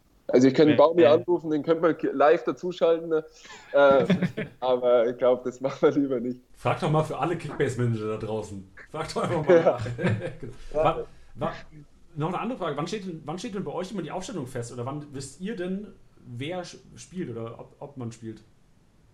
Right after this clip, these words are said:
Speaker 1: Ähm, beim Christian Streich wusste man's, ähm, schon relativ früh, oft schon mittwochs, ähm, wenn man so eine elf gegen elf, wo man einen Gegner einstudiert hat, äh, die eine Mannschaft so und so,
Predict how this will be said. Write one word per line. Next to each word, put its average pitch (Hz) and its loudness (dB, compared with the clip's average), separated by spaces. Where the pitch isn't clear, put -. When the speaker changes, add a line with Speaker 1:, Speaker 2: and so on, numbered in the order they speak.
Speaker 1:
Ähm, 135 2
beim 123 0
Christian 151 2
Streich 147 4
wusste 156 -2
man's, 147 0
ähm, 131 6
schon 131 -2
relativ 139 4
früh, 165 2
oft - 2
schon 143 -2
mittwochs, 190 0
ähm, 147 -2
wenn 139 2
man 139 2
so 139 2
eine 135 6
elf 147 6
gegen 139 4
elf, 151 8
wo 143 0
man 135 4
einen 131 -2
Gegner 160 2
einstudiert 147 2
hat, 143 4
äh, 127 4
die 123 0
eine 131 4
Mannschaft 131 0
so 147 2
und 135 0
so, 151 2